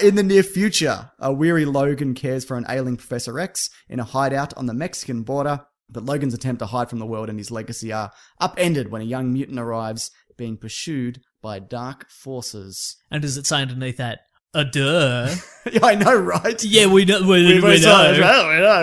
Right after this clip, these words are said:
Speaker 1: yeah.
Speaker 2: Yeah.
Speaker 1: I mean, I guess they're, they're keeping things pretty close to the chest, aren't they?
Speaker 2: Mm-hmm.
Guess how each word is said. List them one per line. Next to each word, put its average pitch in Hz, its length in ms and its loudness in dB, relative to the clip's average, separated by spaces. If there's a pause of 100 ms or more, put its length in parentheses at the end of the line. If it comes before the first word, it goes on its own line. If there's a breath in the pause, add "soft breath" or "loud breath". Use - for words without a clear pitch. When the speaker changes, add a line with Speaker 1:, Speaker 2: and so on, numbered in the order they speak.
(100)
Speaker 1:
yeah. 170 140 2
Speaker 2:
Yeah. 151 300 0 (160)
Speaker 1:
I 190 80 -2
mean, 202 240 -2 (280)
I 156 100 -6
guess 143 140 -6
they're, 135 140 -6
they're 131 200 -8
keeping 127 300 -8
things 123 320 -10 (180)
pretty 123 180 -12
close 117 240 -12
to 123 60 -16
the 117 60 -14
chest, 147 320 -10
aren't 165 180 -10
they? 120 220 -10
Speaker 2:
Mm-hmm. 165 380 -6